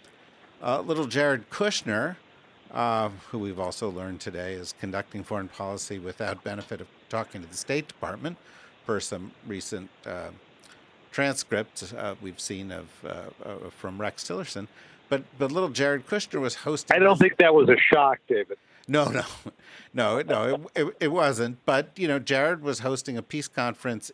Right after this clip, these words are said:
Speaker 1: in, uh, the Middle East about, ostensibly about Israeli-Palestinian peace. Uh, of course, there were no Palestinians there. There were actually no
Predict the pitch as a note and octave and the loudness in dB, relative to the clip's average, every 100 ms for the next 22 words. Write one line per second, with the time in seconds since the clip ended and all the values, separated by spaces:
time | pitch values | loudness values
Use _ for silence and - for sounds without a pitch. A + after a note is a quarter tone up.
0 | - A#2 A2+ A2+ G#2+ _ _ _ _ - | -8 -6 -4 -6 -10 _ _ _ _ -6
1 | D3+ B2 A#2+ A#2+ C#3 C#3 A#2+ C3 D3+ - | 0 2 2 0 2 2 2 0 -2 -6
2 | - A2 A#2+ B2 C3 - A2 - - E3 | -6 -2 0 2 0 -2 -6 -4 0 0
3 | - C#3+ A2+ A2 G#2+ G2 G2+ F#2+ A#2 C3+ | 0 -2 0 0 0 -2 -4 -2 0 0
4 | A#2+ - A2+ G#2 F#2 - F#3 F#3 C#3+ G2+ | -2 -4 -4 -4 -6 -6 -4 -4 -4 -6
5 | A2 D3 - _ - - _ - A2+ A2+ | -8 -8 -12 _ -20 -20 _ -6 -2 -2
6 | - - - D#3+ - - C#3+ C3+ C3+ D3 | -2 -8 -4 -2 -2 -4 0 2 2 0
7 | - C3 A2 - E3+ E3 B2+ G#2+ A2 G2+ | 0 -2 0 -2 0 2 0 -2 -2 -2
8 | D3 B2+ A#2+ - A#2+ G#2 G2 | 0 0 0 -4 -6 -6 -8